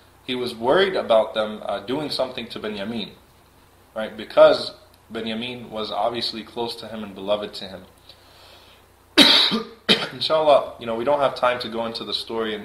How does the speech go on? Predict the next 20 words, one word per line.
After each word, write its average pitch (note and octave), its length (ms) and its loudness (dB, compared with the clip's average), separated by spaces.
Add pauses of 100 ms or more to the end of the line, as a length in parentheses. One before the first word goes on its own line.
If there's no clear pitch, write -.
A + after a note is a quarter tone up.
in, G2 200 -14 (180)
in G#2 80 -14
its G2 120 -12
particulars G#2 580 -10
right G2+ 180 -6
now, A2 180 0
Benyamin G2+ 420 -10
alayhi G2 300 -8
salam. G2 340 -10 (880)
Uh, G#2 160 0
but G#2 100 -8
hopefully B2 380 -8
in G#2 80 -6
the G2 60 -10
future, G#2+ 380 -10
inshallah - 380 -10
ta'ala, - 300 -10
we'll F#2+ 120 -12
do F#2+ 180 -14
that. - 200 -12